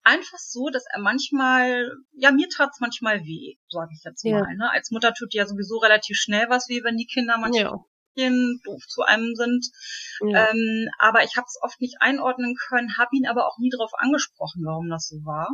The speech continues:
Speaker 1: Ähm, und es gab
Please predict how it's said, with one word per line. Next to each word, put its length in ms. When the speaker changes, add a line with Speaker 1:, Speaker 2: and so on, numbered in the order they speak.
Speaker 1:
Ähm, 880
und 200
es 140
gab 160